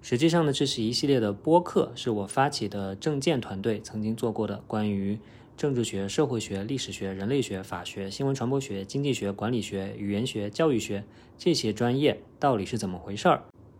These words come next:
希望给高考填志愿的学生和学生的家长提供一些参考。我会在 show notes 里面提供这一系列的这个播客的下载链接，同时呢，你也可以在本期的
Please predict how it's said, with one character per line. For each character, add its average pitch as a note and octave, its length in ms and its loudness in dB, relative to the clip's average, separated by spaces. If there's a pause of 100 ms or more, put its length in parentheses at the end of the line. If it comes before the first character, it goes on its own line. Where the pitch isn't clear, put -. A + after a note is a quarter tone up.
(260)
希 - 120 2
望 D#3 160 6
给 G2+ 220 0
高 C#3 200 2
考 G#2 240 -2
填 G2+ 320 -6
志 D#3+ 140 0
愿 D#3 160 6
的 G2 100 2
学 G#2 200 -4
生 E3 260 0
和 G2+ 320 -6
学 G2+ 160 -6
生 A#2+ 140 -6
的 A#2 100 -2
家 D3 160 4
长 A2+ 260 0
提 A2+ 200 -4
供 B2 180 0
一 C#3 60 0
些 C3 180 0
参 E3+ 220 0
考。 - 240 -6 (440)
我 B2 100 0
会 D3+ 140 8
在 D3 200 8
show D#3 160 4
notes D#3+ 220 4
里 A2+ 80 -2
面 G#2+ 160 2
提 A#2 160 -2
供 D3 240 0
这 C#3+ 140 2
一 A2+ 100 2
系 A2+ 220 -2
列 A#2 200 4
的 G#2 200 0
这 G#2 160 -4
个 G2+ 160 -6
播 C#3 240 6
客 D3+ 200 4
的 G2 140 2
下 A#2 180 -2
载 G2+ 140 -4
链 A#2+ 180 0
接， D#3 240 4 (360)
同 C3 120 0
时 C3+ 140 0
呢， C3+ 80 4
你 A#2 140 2
也 A#2 100 2
可 A2+ 140 -8
以 A2 120 -2
在 G#2 320 -2
本 G2 220 -6
期 D#3 240 -2
的 G#2 320 4